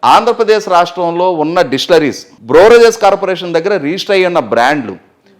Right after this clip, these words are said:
వాటి సప్లైదారులు ఎవరని చెప్పని మొత్తం డేటాతోటి కేంద్ర ప్రభుత్వానికి ఫిర్యాదు చేయడం జరిగింది. దాంట్లో తేటతలం అయింది ఏంటి? నూటికి తొంభై పర్సెంట్ ఇవాళ డిస్టిలరీలు, దాని యాజమాన్యాలు, ఈ సప్లైదారులు,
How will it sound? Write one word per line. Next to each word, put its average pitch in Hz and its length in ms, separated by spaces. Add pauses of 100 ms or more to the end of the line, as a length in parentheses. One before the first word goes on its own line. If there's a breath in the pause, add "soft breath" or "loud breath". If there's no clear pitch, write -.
వాటి 165 220
సప్లైదారులు 196 640
ఎవరని 160 300
చెప్పని 151 220
మొత్తం 139 520
డేటాతోటి 160 520
కేంద్ర 156 280
ప్రభుత్వానికి 143 500
ఫిర్యాదు 131 320
చేయడం 123 220
జరిగింది. 80 400 (160)
దాంట్లో 175 320
తేటతలం 180 420
అయింది 170 240
ఏంటి? 156 460 (180)
నూటికి 208 580
తొంభై 185 400
పర్సెంట్ 202 480
ఇవాళ 160 440 (200)
డిస్టిలరీలు, 190 680 (520)
దాని 131 180
యాజమాన్యాలు, 185 800 (280)
ఈ 151 140
సప్లైదారులు, 190 920